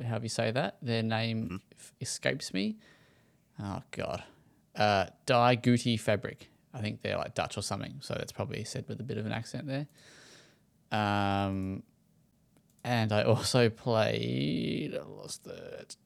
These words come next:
Speaker 1: um, Knuckle Sandwich, which is the Australian-made one from Andrew Brophy. Brophy? Uh, anyone else check this out? This looks really cool.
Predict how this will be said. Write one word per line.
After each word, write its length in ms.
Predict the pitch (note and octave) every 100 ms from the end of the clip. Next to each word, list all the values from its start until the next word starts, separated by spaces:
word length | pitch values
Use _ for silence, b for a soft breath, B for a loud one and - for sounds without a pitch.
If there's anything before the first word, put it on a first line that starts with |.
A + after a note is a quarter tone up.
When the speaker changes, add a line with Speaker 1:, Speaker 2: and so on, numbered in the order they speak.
| _
Speaker 1:
um, 680 | A2+ A2 A2 A2+ A2 G#2+ A2 _ _ _ _ - b b b b b b b B2+
Knuckle 260 | D3 G#3
Sandwich, 600 | - C3+ C3+ C#3+ F#2+ -
which 140 | G#2 -
is 80 | G#2+
the 100 | A2
Australian-made 600 | G#2+ G#2+ A2+ A#2+ G2+ -
one 180 | G2+ G#2+
from 440 | G#2 G2+ G2+ - - -
Andrew 680 | A2 A2 G#2+ G#2+ G#2 G2+ G2+ - _ _ _ _ - -
Brophy. 680 | - C#3+ - - B3 A#3 E3+ _ _
Brophy? 420 | - C3+ - - - _ _ b b b b b b b - _ _ _ _ -
Uh, 360 | - G#2 G#2 - - _ _
anyone 220 | B2 A#2+ A#2
else 460 | A#2+ - - - - -
check 220 | B2+ -
this 180 | C3 C3+
out? 220 | D#3+ B3 - _
This 120 | -
looks 180 | A3 -
really 320 | A2 A2 G#2
cool. 340 | G2+ G#2+ G#2